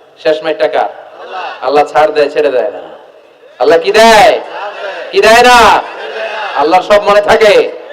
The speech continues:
আল্লাহ শেষ খেলাটা খেলে দিবে, চিল্লায় বলেন, "ঠিক কিনা?" বাবা মা যারা আছেন সাবধান, উল্টাপাল্টা করেন না। এগুলো নিয়ে কত বিচার যে আমাদের কাছে আসে, কত মাসালা যে আসে, কেন করেন এগুলো? সমানভাবে আপনি ইনসাফ করেন, কিয়ামতের দিন আপনার বিচার করার সময় আল্লাহ আপনার উপর ইনসাফ করবে।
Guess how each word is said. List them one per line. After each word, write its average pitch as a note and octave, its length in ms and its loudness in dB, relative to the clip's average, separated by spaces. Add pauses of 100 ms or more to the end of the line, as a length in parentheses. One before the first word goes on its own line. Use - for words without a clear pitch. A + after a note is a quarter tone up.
(120)
আল্লাহ E3 240 0
শেষ G3+ 280 0
খেলাটা F#3 280 2
খেলে F3 220 2
দিবে, E3 220 2
চিল্লায় E3 280 2
বলেন, D3+ 200 2
"ঠিক - 160 2
কিনা?" - 440 2 (1400)
বাবা D3 200 -4
মা E3+ 120 -2
যারা E3 180 0
আছেন D#3+ 200 -4
সাবধান, D3+ 340 -6
উল্টাপাল্টা D#3 320 -2
করেন D3 220 -4
না। G#2+ 120 -16 (420)
এগুলো D3 240 -12
নিয়ে F#3 160 -10
কত F#3+ 160 -6
বিচার F3+ 340 -4
যে G3 60 -4
আমাদের F#3 220 -2
কাছে E3 200 -6
আসে, - 260 -8 (480)
কত C#3+ 140 -8
মাসালা G#3 440 -2
যে A3+ 80 0
আসে, F#3+ 220 -2
কেন G#3 260 -4
করেন A#3 240 -2
এগুলো? E3 280 -12 (540)
সমানভাবে F#3+ 500 -4
আপনি F3 180 -6
ইনসাফ F3+ 320 -4
করেন, G#3 260 0 (280)
কিয়ামতের F3+ 380 -6
দিন E3 100 -8
আপনার E3+ 320 -2
বিচার F3+ 260 -4
করার E3+ 200 -4
সময় E3 220 -8
আল্লাহ D#3+ 300 0
আপনার D3+ 220 -6
উপর C#3+ 140 -6
ইনসাফ - 320 -4
করবে। - 300 -8